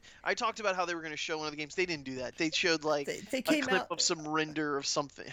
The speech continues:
Speaker 1: <sighs>
Speaker 2: Right, they were like, "Hey guys, you know Star Wars? We're making those games. Okay, bye."
Speaker 1: They did the same thing last year, and it's
Speaker 2: Yeah.
Speaker 1: super annoying.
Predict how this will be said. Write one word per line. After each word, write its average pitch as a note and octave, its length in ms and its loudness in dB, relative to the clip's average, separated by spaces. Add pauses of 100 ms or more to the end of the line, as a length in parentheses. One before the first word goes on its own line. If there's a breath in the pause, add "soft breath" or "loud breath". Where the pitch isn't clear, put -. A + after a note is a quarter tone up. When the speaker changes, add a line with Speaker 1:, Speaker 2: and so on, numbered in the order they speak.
Speaker 1:
<sighs> - 120 -14
Speaker 2:
Right, G#3+ 220 4
they F#3+ 100 6
were G3 60 6
like, F#3 160 4 (180 loud breath)
"Hey A#3+ 160 6
guys, G3 340 4
you A#3 60 0
know A3+ 140 4
Star G#3 340 6
Wars? A#3+ 320 6 (180 loud breath)
We're A3+ 180 10
making G#3 500 4
those F3+ 240 6
games. E3 460 4 (100)
Okay, A#3 280 8
bye." G#3 480 2 (360 loud breath)
Speaker 1:
They F#3+ 100 4
did G3+ 120 -2
the A3 80 2
same F#3 380 4
thing D#3+ 320 -6
last C3 320 -6
year, C#3 100 -6
and C3+ 100 -10
it's - 140 -2 (120)
Speaker 2:
Yeah. - 60 4
Speaker 1:
super F3 640 0
annoying. C#3 640 -6